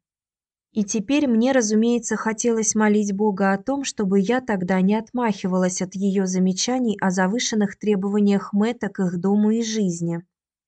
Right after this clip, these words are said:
Когда Санджей свернул на повороте и живописный дом Суит исчез за моей спиной, я впервые задалась вопросом, думала ли Дженни, что я тоже хотела видеть ее идеальной.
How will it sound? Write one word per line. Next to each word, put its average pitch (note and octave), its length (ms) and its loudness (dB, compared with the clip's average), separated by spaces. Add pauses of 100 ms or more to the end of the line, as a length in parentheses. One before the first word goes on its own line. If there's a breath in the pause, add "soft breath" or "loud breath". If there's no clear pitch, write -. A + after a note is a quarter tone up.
Когда G3+ 340 0
Санджей A3 520 2
свернул G3 520 2
на F#3+ 100 2
повороте G3 760 0
и G3 180 -2
живописный G3+ 760 -2
дом G3 240 0
Суит F#3+ 560 -2
исчез G3 400 0
за F#3 220 -2
моей F#3+ 340 0
спиной, G#3+ 580 -2 (120)
я B3+ 240 0
впервые A#3 560 0
задалась G3 580 0
вопросом, G3 680 0
думала F#3+ 400 4
ли F#3 120 2
Дженни, G3+ 480 0
что - 220 -4
я F#3+ 220 0
тоже A#3 320 -2
хотела G#3+ 500 -2
видеть G#3 480 -4
ее F#3+ 380 0
идеальной. F3+ 720 -2